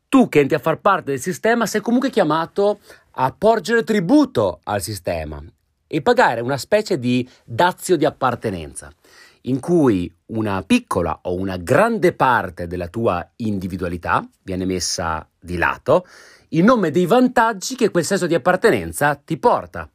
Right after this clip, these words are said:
Questo accade a tutti i livelli. Pensa ad una squadra di calcio. Parte del mio estro che esprimo attraverso l'estetica, cioè il modo in cui mi vesto,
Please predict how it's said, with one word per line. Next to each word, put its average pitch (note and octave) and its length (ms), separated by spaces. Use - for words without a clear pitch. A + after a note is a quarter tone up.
Questo A2 420
accade F#2 760
a F2+ 160
tutti F2+ 240
i - 20
livelli. F2 540
Pensa F#2+ 840
ad F2 160
una F2 180
squadra F2 440
di E2 100
calcio. D2+ 580
Parte A2 800
del G2 300
mio G2+ 240
estro F2+ 680
che F#2 240
esprimo A#2 800
attraverso G2 640
l'estetica, F#2 1000
cioè - 200
il C#2+ 100
modo E2 240
in D#2+ 80
cui D#2 320
mi E2 140
vesto, E2+ 540